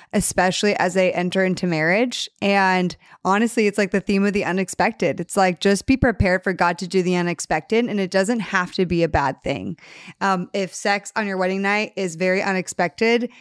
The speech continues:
and isn't exactly what you thought it would be, that is okay. Like, God is gonna use that and work through that. And there is hope for continued healing. And that is the beauty of a healthy marriage dynamic, like,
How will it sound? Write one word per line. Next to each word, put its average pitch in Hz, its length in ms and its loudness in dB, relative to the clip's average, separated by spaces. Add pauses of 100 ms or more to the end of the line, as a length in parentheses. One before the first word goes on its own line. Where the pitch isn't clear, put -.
(200)
and 185 220 -2
isn't 202 260 0
exactly 180 680 2
what 190 160 0
you 175 100 -6
thought 175 200 0
it 196 60 0
would 208 160 -2
be, 233 360 0 (420)
that 208 200 2
is 269 140 0
okay. 254 560 0
Like, 190 260 -2
God 202 220 2
is 262 120 -2
gonna 220 140 0
use 185 300 -6
that 226 240 0
and 180 120 -4
work 180 280 -4
through 185 160 2
that. - 300 -4 (380)
And 196 300 -2
there 185 160 0
is 185 240 -2 (160)
hope - 500 2
for 196 200 -4
continued 190 500 -2
healing. 190 500 0
And 175 120 -2
that 233 200 0
is 262 280 2
the 254 140 0
beauty 220 500 0
of 196 200 0
a 185 100 0
healthy 214 520 -2
marriage 180 560 -2
dynamic, 160 720 -6 (100)
like, 185 360 -4